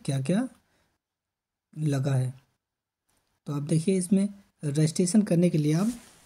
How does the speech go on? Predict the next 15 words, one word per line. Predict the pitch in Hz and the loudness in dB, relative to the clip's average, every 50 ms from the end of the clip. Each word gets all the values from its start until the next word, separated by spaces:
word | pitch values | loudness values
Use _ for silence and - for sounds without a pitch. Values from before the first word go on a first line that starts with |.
| _ _ _ _ _ _ _ _ _ _ _ _ _ - | _ _ _ _ _ _ _ _ _ _ _ _ _ -10
आप | 143 143 147 147 147 156 156 147 147 147 147 147 147 139 - - - _ _ _ _ _ _ _ _ _ _ _ _ - | -8 -6 -4 -4 -4 -4 -4 -4 -2 -4 -4 -6 -6 -8 -10 -12 -16 _ _ _ _ _ _ _ _ _ _ _ _ -14
इसकी | - 160 165 160 165 - - 170 160 156 | -10 -6 -4 -4 -2 0 2 4 4 4
एक | 156 | 2
साइट | - - 175 156 160 160 160 | 0 0 2 2 2 2 0
खोल | - - 175 170 | -2 -4 -4 -2
लेंगे। | 170 175 180 180 190 220 247 240 - - _ _ _ _ _ _ _ _ _ _ _ _ _ _ _ _ _ _ _ _ _ - | 0 0 2 2 4 2 2 0 -4 -14 _ _ _ _ _ _ _ _ _ _ _ _ _ _ _ _ _ _ _ _ _ -8
देखिए | 156 147 131 - 165 | -6 -4 0 0 0
ये | 170 165 | 0 0
साइट | 165 165 160 160 160 | 0 2 2 2 2
खुली | - - 180 170 180 180 | 2 0 0 2 2 2
है, | 175 196 233 247 - - _ _ _ _ _ _ _ _ _ _ _ _ _ _ _ _ _ _ _ _ _ _ _ _ _ _ _ _ _ _ - _ _ _ _ - | 2 2 0 -2 -4 -14 _ _ _ _ _ _ _ _ _ _ _ _ _ _ _ _ _ _ _ _ _ _ _ _ _ _ _ _ _ _ -20 _ _ _ _ -10
साइट | - - 156 160 165 170 | -4 -2 0 0 0 0
खोल, | - 175 165 170 | 0 0 0 0
देखिए | 170 170 175 175 - 196 | 0 -2 -2 -2 -2 -2
अब | 190 185 | -2 -2